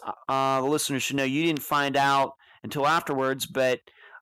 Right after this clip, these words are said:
um, what did you find out? She moves to Las Vegas. She's living with Cammie. Maybe you can explain what you've le-, learned about, um, Mandy living there and anything else.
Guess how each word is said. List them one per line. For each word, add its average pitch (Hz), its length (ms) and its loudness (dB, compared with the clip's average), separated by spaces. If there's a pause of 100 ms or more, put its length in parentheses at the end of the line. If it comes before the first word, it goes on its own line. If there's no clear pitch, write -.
(120)
um, 135 420 0
what 175 100 2
did 175 120 -4
you 180 80 -2
find 170 320 0
out? 156 240 2
She - 140 -2
moves 170 420 0
to 175 180 0
Las 170 280 2
Vegas. 135 340 0
She's 131 260 -2
living 143 300 0
with 160 140 -4
Cammie. 135 340 -4
Maybe 143 240 -2
you 139 80 0
can 143 160 -6
explain 135 400 -4
what 127 140 -4
you've 123 200 -4
le-, 135 220 0
learned 156 300 0
about, 127 400 2
um, 131 180 -6 (140)
Mandy 147 300 -2
living 156 420 0
there 156 440 4
and 131 100 0
anything 131 360 -4
else. 170 420 -6